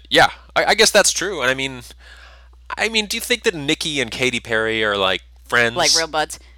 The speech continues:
Speaker 2: Apparently they're amigos.
Speaker 1: Yeah? <laughs> Are they amigos?
Speaker 2: Well, she says it in her, her verse.
Speaker 1: Okay, wait, okay,
Speaker 2: "Me
Speaker 1: let's
Speaker 2: and my amigos."
Speaker 1: Uh, "Me and my amigos, no, not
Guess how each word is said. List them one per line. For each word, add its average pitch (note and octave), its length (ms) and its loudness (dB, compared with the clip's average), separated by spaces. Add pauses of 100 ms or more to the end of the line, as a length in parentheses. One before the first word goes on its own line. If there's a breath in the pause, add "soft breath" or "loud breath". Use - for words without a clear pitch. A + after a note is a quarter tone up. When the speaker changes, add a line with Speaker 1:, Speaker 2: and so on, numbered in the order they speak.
(100)
Speaker 2:
Apparently D4 420 -4
they're D3+ 200 -4
amigos. B2 600 -10 (280)
Speaker 1:
Yeah? D3 240 6 (140)
<laughs> - 120 0
Are E3+ 160 8
they F3+ 120 6
amigos? G#3+ 460 2 (100)
Speaker 2:
Well, C4 100 -8
she E4 180 4
says G#4+ 240 4
it G3 180 2
in A3 200 0
her, C4+ 340 4
her C#4 160 2
verse. E4+ 420 -2
Speaker 1:
Okay, D3+ 160 2
wait, E3 180 4
okay, D3 140 4
Speaker 2:
"Me E3 80 2
Speaker 1:
let's C#4+ 140 6
Speaker 2:
and C#4+ 80 0
my C#4+ 120 4
amigos." A3+ 680 -2 (540 soft breath)
Speaker 1:
Uh, F#2+ 480 0 (720)
"Me B2+ 180 -12
and D3 100 -10
my B2+ 120 -2
amigos, A2+ 420 -6
no, G2+ 300 -6
not G#2 260 0